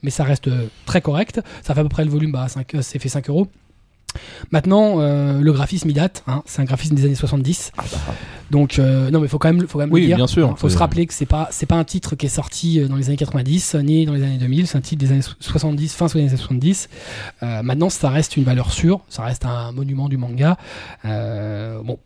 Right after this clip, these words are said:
Speaker 1: peut-être même plus un monument de l'animation que du manga, puisque, euh,
Speaker 2: Du space opera.
Speaker 1: voilà, euh, Albator est plus connu pour ses adaptations animées que pour son manga. Il n'empêche qu'il est très, très bien.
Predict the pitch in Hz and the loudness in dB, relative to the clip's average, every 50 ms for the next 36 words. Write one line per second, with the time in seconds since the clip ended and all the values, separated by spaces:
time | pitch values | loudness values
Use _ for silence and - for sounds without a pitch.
0 | _ _ _ - - - 147 139 151 151 139 - - 170 170 143 127 123 143 151 | _ _ _ 4 4 4 0 -4 -4 -2 -2 -2 0 0 0 0 0 0 2 2
1 | 151 151 156 156 143 139 135 135 135 - - 147 131 - 123 127 127 123 131 131 | 4 4 4 2 2 2 2 0 0 0 0 -2 -2 -2 -2 -2 -4 -4 -4 -2
2 | 127 135 139 139 131 - - - - - 113 117 123 123 113 117 120 - - 95 | -2 0 0 0 -2 -6 -10 -12 -12 -10 -8 -8 -8 -8 -10 -12 -12 -14 -14 -10
3 | 95 90 80 - - - 95 95 92 - - - - 135 165 196 233 208 - - | -6 -6 -6 -4 -2 0 0 0 0 -2 -2 -2 -2 -2 -2 -2 -4 -6 -10 -12
4 | _ - 131 131 123 117 - - 139 123 113 110 127 135 127 127 127 160 147 135 | _ -8 -6 -6 -6 -6 -8 -8 -10 -10 -8 -6 -6 -6 -4 -4 -2 -2 -2 0
5 | - - 151 - - 143 147 156 143 - - - - 143 135 131 139 - - 143 | 0 -2 -2 -2 0 0 0 2 2 0 -2 0 0 2 2 2 0 0 0 2
6 | 135 135 147 151 143 - - 135 - 165 - - - 170 160 151 143 143 143 175 | 2 4 4 2 2 0 -4 -4 -2 -4 -4 -4 -2 0 0 2 2 2 2 2
7 | 214 - - - - - - 151 147 135 185 202 - - - 127 117 - - - | 2 0 -4 -12 -20 -2 2 4 4 4 4 2 0 -2 -6 -8 -8 -6 -4 -2
8 | 180 160 - 151 143 139 147 165 190 | -2 0 2 2 4 4 4 4 2